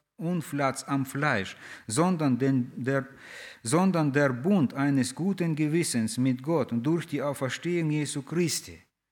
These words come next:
Wiederum diesen Gedanken, ja, diese Befolgung, ja, es macht uns selig, weil wir sind gehorsam dem Wort, wir folgen diesem Wort. Ja, wir sind gehorsame Kinder,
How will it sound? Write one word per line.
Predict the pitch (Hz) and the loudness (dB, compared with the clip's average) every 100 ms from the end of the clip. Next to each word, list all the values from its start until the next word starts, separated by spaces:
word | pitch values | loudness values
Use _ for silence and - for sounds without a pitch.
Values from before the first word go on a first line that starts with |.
| _ _ _ - | _ _ _ -8
Wiederum | 170 185 180 165 | -4 -2 -2 -2
diesen | 165 160 156 | -2 -4 -4
Gedanken, | 143 135 160 180 156 139 | -4 -4 -4 -4 -2 0
ja, | 139 | 0
diese | 131 165 156 160 | 0 -2 -2 -2
Befolgung, | 143 143 - 185 196 139 117 | -2 -6 -4 -2 -2 -2 -2
ja, | 107 92 92 - - _ _ _ - | -4 -6 -10 -14 -20 _ _ _ -4
es | 165 - | -2 -2
macht | 165 175 160 | -2 -4 -6
uns | 170 156 117 | -6 -4 -2
selig, | 156 190 185 160 139 | 0 0 -2 -4 -4
weil | 143 139 | -6 -4
wir | 185 185 | -2 -2
sind | 135 175 170 | -2 -4 -2
gehorsam | 160 151 175 208 - 160 135 | -4 -4 -4 -4 -4 -6 -4
dem | 139 113 | -4 -2
Wort, | 113 98 135 | -4 -6 -6
wir | 147 | -8
folgen | - 196 214 196 170 | -6 -4 -2 -4 -4
diesem | 147 123 131 | -4 -2 -4
Wort. | 113 101 87 _ _ - - | -4 -6 -10 _ _ -20 -14
Ja, | 143 123 | -10 -8
wir | 147 139 | -6 -2
sind | 214 190 | 0 0
gehorsame | 180 160 190 208 - 185 175 | 0 -2 -2 -2 -2 -2 -4
Kinder, | - 196 196 135 | -2 0 2 2